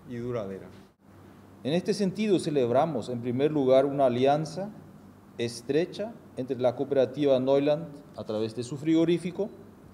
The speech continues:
Speaker 2: y la Asociación Paraguaya de Criadores de Brahma, cuyas características de excelencia ya han sido suficientemente bien expuestas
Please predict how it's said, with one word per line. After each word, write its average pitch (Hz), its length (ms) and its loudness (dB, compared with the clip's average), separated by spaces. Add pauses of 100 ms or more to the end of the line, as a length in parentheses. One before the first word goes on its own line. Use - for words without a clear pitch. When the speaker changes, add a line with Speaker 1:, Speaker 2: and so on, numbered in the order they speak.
(500)
Speaker 2:
y 117 60 -4
la 139 100 6
Asociación 143 540 -2
Paraguaya 131 640 0 (200)
de 107 120 -8
Criadores 117 760 0 (440)
de 107 100 -2
Brahma, 131 380 2
cuyas 113 560 0 (400)
características 123 1080 -2
de 107 80 -4
excelencia 110 640 -2
ya 101 180 -2
han 101 80 -6
sido 104 420 -6 (340)
suficientemente 110 800 -8
bien 107 180 -4
expuestas 135 800 -2